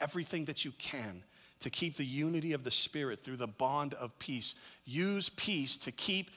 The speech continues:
unity. Peace, by the way, in the Hebrew mindset would have been, uh, everything being right in your relational world.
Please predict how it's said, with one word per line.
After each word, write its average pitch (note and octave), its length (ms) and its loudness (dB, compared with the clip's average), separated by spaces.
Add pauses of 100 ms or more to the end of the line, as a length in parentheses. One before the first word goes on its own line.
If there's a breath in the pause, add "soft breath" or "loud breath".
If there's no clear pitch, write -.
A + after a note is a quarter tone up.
(120)
unity. D3 440 2 (140)
Peace, B3 380 4
by C#3+ 200 8
the C3 100 2
way, B2+ 280 6 (280 loud breath)
in D3+ 120 0
the D3+ 60 2
Hebrew F#3 340 4
mindset C3 460 4
would C3+ 120 2
have C3 100 0
been, C3+ 240 2 (360 loud breath)
uh, A#2+ 300 6
everything F#3+ 460 6
being D#3+ 260 0
right C#3+ 420 8
in C#3 120 0
your C3 200 2
relational C3+ 600 0
world. G#2+ 280 -6